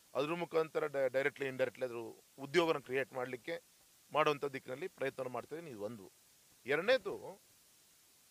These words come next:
ಇವತ್ತು ನಾನು ಆಗ್ಲೇ ಮಾತಾಡ್ತಾ ಇದ್ದೆ,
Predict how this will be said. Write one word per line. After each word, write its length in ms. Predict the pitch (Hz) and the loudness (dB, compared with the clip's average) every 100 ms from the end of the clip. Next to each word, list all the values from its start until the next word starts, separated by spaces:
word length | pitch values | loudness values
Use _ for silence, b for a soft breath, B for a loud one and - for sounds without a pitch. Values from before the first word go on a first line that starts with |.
| _ _ _ _ 160 | _ _ _ _ -8
ಇವತ್ತು 640 | 185 - 180 180 175 160 156 | -6 -6 -2 -2 -2 -6 0
ನಾನು 300 | 151 151 143 | 2 4 4
ಆಗ್ಲೇ 260 | 147 147 | 2 2
ಮಾತಾಡ್ತಾ 480 | 151 135 147 139 113 | 2 4 2 2 -4
ಇದ್ದೆ, 280 | 101 92 | -4 -8